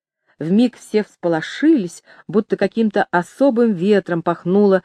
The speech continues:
от приближающегося в отдалении войска. «Кажись, близится!» — воскликнул Реполовский. Дорога выходила из лесного бора — и Иван Иванович взволнованно вглядывался в показавшийся просвет между деревьями.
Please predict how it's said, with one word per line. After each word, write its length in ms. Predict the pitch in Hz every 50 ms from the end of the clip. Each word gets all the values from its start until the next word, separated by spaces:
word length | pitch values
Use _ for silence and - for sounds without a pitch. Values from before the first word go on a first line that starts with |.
| - - - -
от 140 | 185 - _
приближающегося 1080 | - 180 175 165 165 170 160 160 175 180 180 175 165 165 - - 160 160 160 - 170
в 40 | 160
отдалении 600 | 165 151 151 165 165 165 175 175 170 165 165 160
войска. 560 | 156 156 165 170 170 160 - - - 156 156 _ _ _ _ _ _ _ _ _ _ _ _ _ _ _ _ _
«Кажись, 420 | - - 190 180 160 226 240 233 208
близится!» — 840 | 165 180 180 185 202 233 240 214 254 247 _ - - - 202 175 - _ _ _ _ _
воскликнул 560 | - 160 170 - - - 170 170 165 170 160
Реполовский. 880 | 156 156 160 - 170 165 165 160 160 156 - _ - _ - 156 151 - _ _ _ _ _ _ _ _ _ _ _ _ _ _ _ -
Дорога 380 | - - 165 185 247 269 214 185
выходила 480 | 175 160 - 165 156 147 165 180 175 165
из 200 | 151 151 143 143
лесного 540 | 143 147 - - - 156 156 151 131 127
бора — 460 | 123 127 147 185 240 262 247 233 226 - _ _ _ _ _ _ _ -
и 200 | 190 196 208 214
Иван 300 | 208 226 247 247 233 233
Иванович 520 | 214 208 226 233 233 220 214 208 208 185
взволнованно 800 | 190 180 165 170 180 190 196 190 190 208 220 220 202 202 196 196 185
вглядывался 920 | 180 165 165 170 180 190 190 185 165 165 160 170 165 - - - 170 - _ _ - _
в 60 | _
показавшийся 720 | - 185 170 - 175 160 175 180 185 - - 180 170 - 165
просвет 500 | - - 165 165 - - 170 180 175 -
между 260 | 160 160 165 156 160 151
деревьями. 640 | 151 165 160 180 180 170 151 156 160 156 156 151